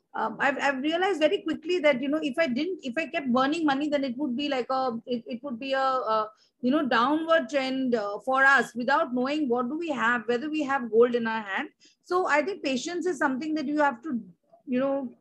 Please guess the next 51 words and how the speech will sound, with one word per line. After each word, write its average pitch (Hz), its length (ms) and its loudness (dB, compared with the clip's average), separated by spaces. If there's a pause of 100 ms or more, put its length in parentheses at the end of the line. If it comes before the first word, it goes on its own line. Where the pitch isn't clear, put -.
have, 240 500 0 (420)
uh, 220 260 0
and 254 200 -2
conviction. 269 480 0
These 294 160 -4
are 311 80 -4
the 294 160 -6
two 320 400 -6 (100)
thing, 269 320 -2
pillars 262 400 4
on 254 220 4
which, 254 360 -6
you 240 140 -2
know, 262 140 -2
we, 247 200 -4
you, 254 280 -4 (280)
and 302 140 -2
you 294 160 -4
cannot 427 220 -2
lose 320 260 0
hope. 226 320 4 (560)
For 349 160 2
us, 359 160 6 (100)
you 311 80 -2
know, 339 120 -4
when 349 180 -2
everybody 302 460 -2
is 320 100 -2
burning 285 360 0
money, 294 600 0
uh, 233 540 2
you 240 80 0
know, 269 100 0
right 262 280 0
in 269 200 -4
my 254 200 0
face, 247 540 2
right 226 180 -4
in 254 120 -8
my 240 140 0
backyard, 233 680 0 (380)
I 269 80 -2
can't 392 300 0
lose 330 220 -2
hope 302 280 0
thinking 302 320 -4
that, 320 140 -4
"Yeah, 330 200 -4 (120)
uske 285 280 -12
paise 277 160 -2 (180)
to, 330 180 -14